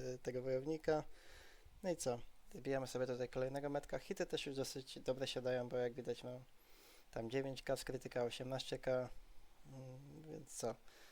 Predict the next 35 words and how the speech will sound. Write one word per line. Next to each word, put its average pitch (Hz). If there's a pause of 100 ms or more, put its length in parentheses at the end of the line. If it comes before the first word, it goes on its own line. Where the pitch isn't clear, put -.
(280)
Nie 165
ma 151
co 143
narzekać. 131
Jedynie 139
mówię, 135
ta 127
odporność 127
na 123
tym 123
wojowniku. 123
Też -
inna 156
bajka 156
tutaj 139
by 139
była 139
z 127
buffem, 131
bo, 123 (1000)
e, 131
kiedyś 135
tam 127
kumpel 135
z 131
gildii 135
mnie 131
przyszedł 131
pobufać, 131
no 131
to, 123
to -
jest 123
w 127
ogóle 123